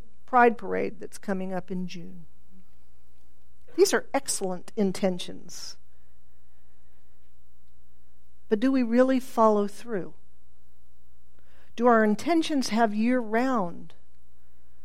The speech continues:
uh, efforts to develop deeper relationships and understanding within these communities? I'm sorry Yadni's not here because she had a fabulous suggestion for us, our intern,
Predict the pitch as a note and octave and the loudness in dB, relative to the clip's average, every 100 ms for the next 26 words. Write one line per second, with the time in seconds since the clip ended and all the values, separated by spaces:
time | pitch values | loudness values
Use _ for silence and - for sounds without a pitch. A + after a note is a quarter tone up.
0 | - - - G3 - A#3 G3+ - E3+ - | -6 -6 0 2 4 6 6 4 -4 -4
1 | - - F#3+ F#3 G3 G3 F3+ - G3+ G#3+ | -4 -2 0 4 6 6 4 -2 0 0
2 | G3 F3 E3+ F3 E3+ - D#3+ - F3+ - | 0 -2 -2 -2 -2 -4 -6 -4 -4 -4
3 | - - - - G3+ G3+ G#3 F#3+ F3+ - | -6 -6 -6 0 0 4 4 4 0 0
4 | G3 F#3+ F#3 F3 F3+ F#3 F#3 F#3 F#3 F3+ | 2 2 2 -2 -4 -4 -2 0 0 0
5 | - F#3 F#3 F3+ E3+ E3+ E3 E3 - - | -4 -2 0 0 -2 -4 -6 -6 -6 -6
6 | - - - - - - - - - - | -6 -6 -6 -6 -6 -6 -6 -6 -6 -6
7 | - - - - - A#3+ A3+ D4+ D4 B3 | -6 -6 -6 -6 -2 2 4 10 10 10
8 | A3+ A3+ A#3 G#3 G3+ F#3+ G3 F#3 - G#3 | 10 12 12 8 2 4 2 2 2 2
9 | F#3+ F3+ G#3 - B3+ A3 F#3+ - G3 G3+ | 2 -2 -4 -2 4 4 4 6 8 10
10 | F#3+ F3 E3+ - - - - - - A3+ | 8 0 0 -2 -4 -6 -6 -6 -2 0
11 | - G3+ G3 - F#3 F3+ F3+ F3+ G3+ - | 4 4 4 0 -2 -2 0 0 0 0
12 | F3+ - G#3+ G3 G3 F3+ F#3 A#3+ | -2 2 2 2 0 -4 -4 -4